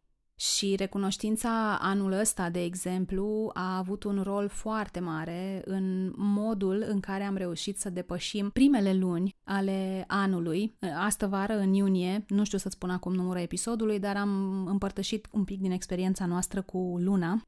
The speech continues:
cu cățelușa noastră, Golden Retriever.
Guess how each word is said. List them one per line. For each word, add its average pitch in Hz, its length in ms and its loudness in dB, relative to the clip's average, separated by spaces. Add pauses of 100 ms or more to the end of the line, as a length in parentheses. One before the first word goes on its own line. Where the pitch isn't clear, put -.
(220)
cu 196 300 2
cățelușa 185 520 0
noastră, 175 580 -2
Golden 170 340 -2
Retriever. 170 560 -4